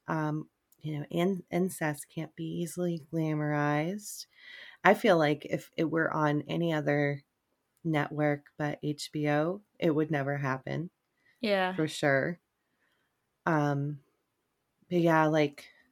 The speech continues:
Speaker 1: you were saying, Julie, I think, you know, a-, and it's, it's good business practice in any line of work is keeping your, your, th-, your fingers in the ever-changing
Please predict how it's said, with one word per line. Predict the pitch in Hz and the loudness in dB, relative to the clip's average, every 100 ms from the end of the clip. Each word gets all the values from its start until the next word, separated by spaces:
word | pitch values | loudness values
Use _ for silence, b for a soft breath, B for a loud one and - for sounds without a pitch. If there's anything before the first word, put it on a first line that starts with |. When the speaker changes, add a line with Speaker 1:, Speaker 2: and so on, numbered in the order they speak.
| _ - | _ -6
Speaker 1:
you | 170 156 | 0 0
were | 151 | 0
saying, | - 151 147 151 | 0 0 0 0
Julie, | 151 147 143 143 | 0 0 0 -2
I | |
think, | 143 147 147 - b b b b b b b _ _ _ _ _ _ | -2 -2 -4 -8 b b b b b b b _ _ _ _ _ _
you | 170 151 | -6 -4
know, | 151 156 - | -4 -8 -8
a-, | - - - | -8 -4 0
and | 277 | 2
it's, | 302 - - | 2 -4 -4
it's | - 254 - | -2 -2 -2
good | 190 165 160 | 2 2 2
business | 151 135 151 143 | 0 0 -4 -4
practice | - 143 143 147 143 | 0 0 0 -4 -2
in | 139 143 | -2 -2
any | 151 156 151 | 0 0 2
line | 143 139 143 | 2 0 0
of | 139 | -2
work | 151 139 139 | 0 0 0
is | 147 - | -8 -10
keeping | - 139 147 147 147 | -10 -6 -4 -2 0
your, | 139 139 139 b b b b - | 0 0 -4 b b b b -4
your, | 151 151 | -4 -4
th-, | - - _ _ _ - | -10 -20 _ _ _ -16
your | 160 156 | -8 -8
fingers | 156 156 151 147 143 151 143 - | -4 0 2 2 2 2 -4 -2
in | 147 143 | -2 0
the | 147 - | -4 -4
ever-changing | 143 135 139 135 131 131 135 - - 143 139 135 139 139 135 135 | -6 -2 0 0 0 0 -4 -8 -10 -4 -2 -4 -4 -4 -4 -4